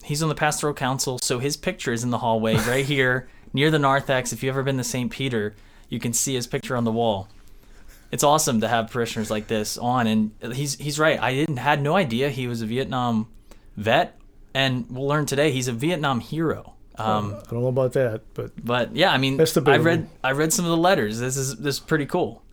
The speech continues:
Speaker 1: But, uh, yeah, let's start off. You know, how did you sort of enter into the military back then?
Speaker 2: Okay, so, um, first of all, I was a scholar. I, uh, dropped out of high school in the tenth grade,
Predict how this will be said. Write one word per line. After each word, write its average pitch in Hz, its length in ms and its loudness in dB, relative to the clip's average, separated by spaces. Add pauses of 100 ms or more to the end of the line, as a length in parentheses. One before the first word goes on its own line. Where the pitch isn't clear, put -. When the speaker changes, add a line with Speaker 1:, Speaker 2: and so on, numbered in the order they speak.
(300)
Speaker 1:
But, 139 260 4
uh, 135 100 4
yeah, 180 180 2
let's 151 180 0
start 185 240 4
off. 180 300 4
You 156 80 0
know, 139 120 4
how 147 220 0
did 185 220 -2
you 151 400 -2 (340)
sort 156 280 0
of 131 220 0
enter 139 360 0
into 143 300 -2
the 123 80 -2
military 127 500 -2
back 101 280 -6
then? 98 220 -6 (160)
Speaker 2:
Okay, 151 300 2
so, 139 440 4
um, 123 240 0 (440)
first 165 220 2
of - 40 4
all, 143 100 6
I 139 60 4
was 143 180 2
a - 40 0
scholar. 127 480 0 (560)
I, 147 220 0
uh, 127 200 0
dropped 131 320 0
out 139 100 2
of 135 80 2
high 143 100 4
school 139 200 -2
in 131 80 2
the 127 60 -2
tenth 127 280 -2
grade, 131 360 -2